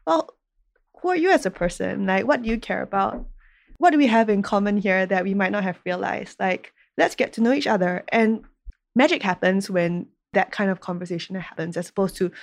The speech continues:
"Oh, why are you in this job? Why don't you wanna come to Singapore?" Like, no.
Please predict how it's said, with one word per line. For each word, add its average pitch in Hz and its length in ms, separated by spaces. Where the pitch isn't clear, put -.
"Oh, 240 180
why 214 260
are 247 40
you 240 80
in 226 80
this 233 120
job? 175 240
Why 208 140
don't 262 140
you 277 80
wanna 269 160
come 285 140
to 277 60
Singapore?" 302 440
Like, - 140
no. 233 380